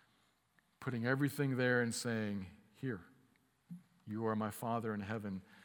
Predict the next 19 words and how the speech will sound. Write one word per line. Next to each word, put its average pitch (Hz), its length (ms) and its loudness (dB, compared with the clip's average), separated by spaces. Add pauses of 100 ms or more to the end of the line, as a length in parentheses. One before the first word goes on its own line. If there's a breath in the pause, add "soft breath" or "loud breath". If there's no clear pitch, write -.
(140)
attentive 139 600 -2
to - 120 -6
my 120 140 -2
needs. 113 380 0
In 123 80 -6
fact, 147 260 -2
you're 143 100 -2
my 135 140 0
Father 135 340 -2
in 127 60 -2
heaven 127 240 -2
because 123 260 -4
you 131 80 0
wanna 143 240 -2
be 107 140 -4
attentive 98 400 -10
to 104 100 -8
my 98 120 -4
needs. 95 400 -6